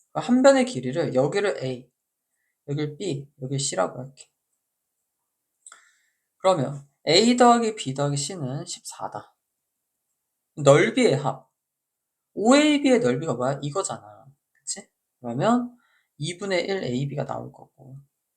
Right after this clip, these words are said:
그럼 다 똑같겠지. 이분의 일 비씨, 이분의 일 씨에이, 이렇게 하면 돼. 그게 삼십육이다. 라는 얘기지.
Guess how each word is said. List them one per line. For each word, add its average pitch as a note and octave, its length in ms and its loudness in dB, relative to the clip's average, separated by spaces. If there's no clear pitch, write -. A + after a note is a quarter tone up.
그럼 - 180 -12
다 - 220 -10
똑같겠지. C#4+ 500 -4
이분의 E3 280 -2
일 C#3+ 60 -6
비씨, C#3+ 340 -4
이분의 D3+ 240 -4
일 C#3+ 80 0
씨에이, D3+ 280 0
이렇게 C#3 220 -6
하면 C#3 160 -4
돼. A2+ 280 -8
그게 D3 120 -4
삼십육이다. C#3 840 -4
라는 G#2 220 -20
얘기지. - 320 -20